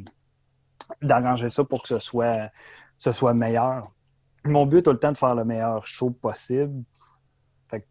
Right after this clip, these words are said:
pourquoi j'essaierais seulement d'y aller avec mes idées ? T'sais, non, j'ignore pas les idées des autres, justement. Fait que c'est,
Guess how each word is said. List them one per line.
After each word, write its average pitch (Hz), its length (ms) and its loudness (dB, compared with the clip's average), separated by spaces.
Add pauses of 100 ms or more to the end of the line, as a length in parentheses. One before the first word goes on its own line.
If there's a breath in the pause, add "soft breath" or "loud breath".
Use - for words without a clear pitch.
pourquoi 131 640 -2
j'essaierais 113 1000 -2 (640)
seulement 120 540 2
d'y 120 160 2
aller 117 120 2
avec 113 240 -2
mes 107 320 -4
idées ? 110 260 -6
T'sais, 113 140 -8
non, 117 180 -4
j'ignore 113 540 -4
pas 123 180 -2
les 104 380 -6
idées 113 160 -2
des 107 320 -6
autres, 113 200 -4
justement. 104 460 -10 (100)
Fait 104 100 -18
que - 60 -20
c'est, 98 160 -16